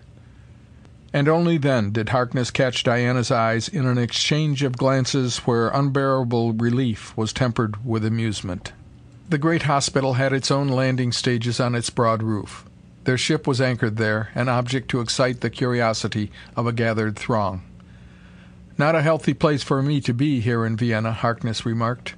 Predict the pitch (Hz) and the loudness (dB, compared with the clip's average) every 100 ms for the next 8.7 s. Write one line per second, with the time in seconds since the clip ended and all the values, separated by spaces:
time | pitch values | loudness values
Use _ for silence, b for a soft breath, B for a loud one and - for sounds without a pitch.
0 | B B B - 127 117 131 139 151 139 | B B B -6 -2 0 0 0 0 0
1 | 120 147 120 - 117 113 - 135 120 113 | 0 0 -2 0 0 0 -2 -2 -2 -2
2 | 101 - - 120 - 135 123 117 110 110 | -2 -4 -4 -4 -2 -2 0 0 -2 0
3 | 113 110 110 107 110 104 92 - - B | -2 -2 -4 -2 -2 -2 -4 -10 -20 B
4 | B B B B B B - 143 170 156 | B B B B B B -2 2 2 2
5 | 127 110 101 - 127 117 120 113 104 107 | 2 0 -4 -4 -4 -2 -2 0 0 0
6 | 107 104 98 95 - B B B - 120 | 2 2 0 -6 -16 B B B -4 -2
7 | - 143 139 117 113 - 131 110 - 113 | 0 2 2 0 -2 0 0 0 -4 -6
8 | - 127 110 101 95 90 95 | -2 0 0 -2 -4 -4 -6